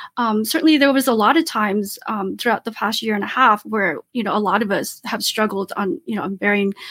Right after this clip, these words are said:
levels, and myself included, you know, just being in certain situations in, in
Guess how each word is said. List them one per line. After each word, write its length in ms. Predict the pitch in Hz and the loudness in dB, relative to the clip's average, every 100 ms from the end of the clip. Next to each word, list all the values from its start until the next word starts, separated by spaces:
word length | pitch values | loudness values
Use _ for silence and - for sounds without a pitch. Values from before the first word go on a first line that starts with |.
| - - 220 | -14 -10 0
levels, 460 | 226 202 156 214 | 2 2 -2 -2
and 300 | - 220 214 - | -2 0 0 2
myself 360 | 220 220 220 | 2 2 2
included, 540 | 208 190 269 240 185 226 | 2 2 2 4 2 0
you 60 | |
know, 120 | 208 202 | 0 0
just 260 | 240 233 | -2 -2
being 160 | 233 214 | 0 0
in 100 | 190 | -2
certain 180 | - 208 | -4 -4
situations 580 | 226 214 208 220 208 | -4 -2 -2 -2 -2
in, 140 | 202 190 _ | -4 -8 _
in 180 | - 202 | -6 -4